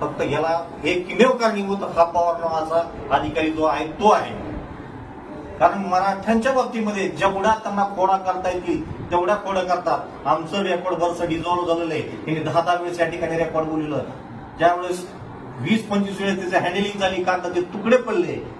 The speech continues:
मग आज यांच्यावर जिम्मेदारी आहे की जे डिझॉल्व्ह झालेलं रेकॉर्ड आहे ते पूर्ववत करून देता का, नसता यांच्यावर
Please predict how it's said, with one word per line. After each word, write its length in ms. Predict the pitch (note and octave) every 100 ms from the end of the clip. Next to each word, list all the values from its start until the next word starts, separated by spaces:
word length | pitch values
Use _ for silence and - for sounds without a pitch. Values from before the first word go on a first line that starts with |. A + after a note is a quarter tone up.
| - -
मग 160 | D#3 F3 C#3+
आज 320 | D3 E3 E3 - - - - -
यांच्यावर 380 | D3 D3+ E3 C3+
जिम्मेदारी 440 | C#3+ E3 F3 E3+
आहे 140 | D#3 C#3
की 240 | - B2
जे 280 | A#2 C#3 C#3
डिझॉल्व्ह 400 | D#3 E3 E3+ E3+
झालेलं 300 | D#3+ E3+ E3
रेकॉर्ड 320 | E3 E3 E3+
आहे 160 | D#3+ - - - - -
ते 100 | -
पूर्ववत 640 | - - F4 E4+ E3+ E3 E3
करून 220 | E3 D#3+
देता 280 | D#3 D#3 F3
का, 340 | D#3 C3+ - - - -
नसता 640 | D3+ D3+ F3+ F#3 - - F#3+
यांच्यावर 500 | D3+ D3 D#3+ D#3+